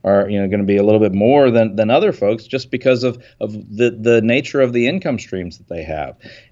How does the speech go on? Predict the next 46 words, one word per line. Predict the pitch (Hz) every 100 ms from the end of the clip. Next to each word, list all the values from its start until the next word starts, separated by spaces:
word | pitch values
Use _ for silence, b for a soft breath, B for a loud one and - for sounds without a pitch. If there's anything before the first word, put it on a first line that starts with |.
| _
And | 110 107 107
so | 110 107 107 104
certainly | - 143 139 127
we, | 117 113
we | 110
wanna, | 104 113 120
we, | 104 104 92
we | 107
need | 107 131 165
to |
do | 120 120 110
tax | 95 123 135 -
planning | - 113 110 107
as | 95
well | 110 104
as | 101
income | 147 - 107
planning | 90 98 98 98
because, | 95 98 104 98 B B B B
you | 113
know, | 107 107
it, | 104 101 110
we | 104 107 101
certainly | - 147 151 127
don't | 120
wanna | 113 107
be | 104
sending | - 110 104 - _
excess | 123 127 - 113 -
money | 117 117 113
to | - 107
Washington | 104 104 120 120 101 107 101
that | 95
doesn't | 107 110 104
need | 101
to | 95
go | 104 117
there | 107 98 98
if, | 92
if | 101 104
we | 101
were | 98
to | 92
just, | 104 95
you | 107 101
know, | 95